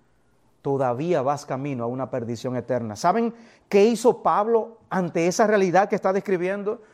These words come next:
Lo que él comenta en el versículo uno de ese mismo pasaje, Romanos diez uno. "Hermanos, el deseo de mi corazón y mi oración a Dios por ellos es para su salvación". ¿Y por qué Pablo oraba para su salvación para ellos? Porque estaban perdidos.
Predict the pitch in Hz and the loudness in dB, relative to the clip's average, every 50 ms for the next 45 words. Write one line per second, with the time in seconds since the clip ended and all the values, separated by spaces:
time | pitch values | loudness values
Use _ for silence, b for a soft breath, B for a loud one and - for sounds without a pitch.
0 | b b b b - 170 - - 202 220 233 220 233 226 214 202 208 220 208 185 | b b b b 2 2 4 6 6 6 8 8 6 6 6 6 4 4 2 2
1 | 208 196 190 185 170 180 151 - 190 151 190 190 180 165 170 185 190 170 165 160 | 0 0 0 0 0 -2 -2 -4 -2 0 2 2 4 2 2 2 2 0 0 0
2 | - 175 160 170 160 170 160 - 160 - - 190 185 170 156 151 151 160 170 180 | -2 -2 -2 0 0 0 0 0 0 2 2 2 2 2 0 -2 -2 -2 -2 -2
3 | 160 - B B 151 - 147 165 185 175 - - - 180 196 175 156 151 143 151 | -4 -6 B B -12 -4 0 2 2 2 2 0 -2 0 0 2 0 0 0 0
4 | 170 202 220 208 180 147 - B B B B - 175 190 175 175 180 - - - | 0 2 2 0 0 -4 -8 B B B B 0 2 2 4 4 2 0 2 4
5 | - 233 233 233 254 233 226 - - 214 214 185 160 - - - 247 233 226 226 | 4 6 6 6 4 2 0 2 2 2 2 2 0 0 2 4 4 4 4 2
6 | 202 208 208 196 190 - - 208 233 233 233 214 170 214 226 226 226 208 214 254 | 2 2 4 4 4 2 0 0 0 2 2 2 0 0 -4 -4 -2 0 2 2
7 | 269 226 156 139 131 123 - b b b b 170 170 - - 202 190 190 160 160 | 2 2 0 -2 -8 -10 -12 b b b b -4 -4 -2 0 0 0 2 0 0
8 | 185 143 175 175 160 165 160 - 165 160 170 196 240 - _ _ _ _ _ _ | 0 0 2 2 2 0 -2 -4 -6 -6 -8 -10 -14 -18 _ _ _ _ _ _
9 | _ _ _ _ _ _ 240 247 202 262 262 233 302 302 302 294 285 269 269 254 | _ _ _ _ _ _ -2 2 4 2 4 4 4 4 6 6 6 8 8 8
10 | 247 247 233 240 226 226 - 214 208 175 190 165 202 190 180 180 170 - 190 175 | 8 8 8 8 6 6 4 2 2 2 0 0 0 0 2 0 0 0 -2 -2
11 | 165 151 170 165 156 147 151 156 156 196 170 202 196 - 196 214 233 226 247 247 | 0 0 2 2 2 2 0 -2 -2 0 0 0 2 2 2 2 4 4 2 2
12 | 220 180 233 269 330 370 330 240 - - | 2 2 -2 -4 -2 -2 -2 -2 -2 -6